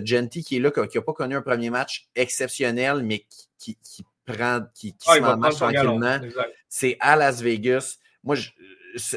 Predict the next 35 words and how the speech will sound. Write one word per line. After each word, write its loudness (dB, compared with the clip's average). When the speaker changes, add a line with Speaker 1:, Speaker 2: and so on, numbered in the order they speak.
Speaker 1:
je, -6
je -4
suis -4
très, 0
très 8
hype 0
pour -4
ce 0
match-là. 0
J'irai 0
pas 4
d'un 4
bord 0
ou -4
de -6
l'autre 0
côté -6
Paris. 0
Je -6
toucherai -2
pas 2
à 0
ce -6
match-là 0
parce -2
que -2
je 0
sais -2
vraiment -2
pas -4
ça -2
va 0
s'en -4
aller -4
où. -8